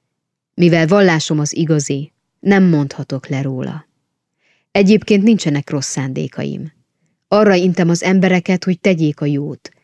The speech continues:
és így kiérdemeljék a mennyország boldogságát.”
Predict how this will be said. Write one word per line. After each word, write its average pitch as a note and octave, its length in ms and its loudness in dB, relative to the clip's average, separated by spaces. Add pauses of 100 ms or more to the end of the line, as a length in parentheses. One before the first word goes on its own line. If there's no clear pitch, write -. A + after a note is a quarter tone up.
(760)
és D#3+ 260 0
így F#3+ 280 4
kiérdemeljék D3+ 880 2
a E3+ 60 2
mennyország C#3+ 600 -2
boldogságát.” B2+ 960 -8